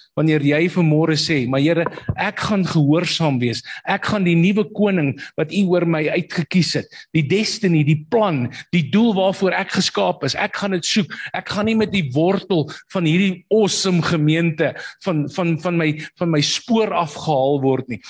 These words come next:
Jy sien, want die duiwel gebruik nie altyd slegte goed om jou te derail nie. Hoekom doen ons sonde? Het jy al gewonder daaroor? Want is lekker. Ons maar eerlik wees hier met mekaar, of is,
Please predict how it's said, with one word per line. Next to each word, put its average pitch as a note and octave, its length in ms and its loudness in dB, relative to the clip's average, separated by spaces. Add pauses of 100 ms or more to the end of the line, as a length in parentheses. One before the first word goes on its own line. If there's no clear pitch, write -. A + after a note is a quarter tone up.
(180)
Jy C#3 80 2
sien, G3+ 160 0
want F#3+ 100 2
die F3+ 80 2
duiwel F#3+ 300 0
gebruik F3 400 -2
nie A3 80 0
altyd E3 320 -2
slegte - 500 -4
goed - 340 -6 (520)
om C#3 160 0
jou C3 120 2
te B2+ 140 -2
derail A2 560 0
nie. - 160 -20 (920)
Hoekom F#4 220 2
doen F4 160 4
ons F4+ 180 2
sonde? D#4 300 4
Het D3+ 100 2
jy F3+ 80 0
al A3 100 0
gewonder B3+ 380 2
daaroor? E3 420 0 (540)
Want A3+ 140 0
is A3 100 0
lekker. A3+ 580 -2 (1500)
Ons F#3+ 140 2
maar G#3 120 2
eerlik F#4 300 2
wees F#3+ 220 2
hier E3 100 2
met C#3+ 160 2
mekaar, A#2+ 340 0
of C3+ 140 2
is, - 240 0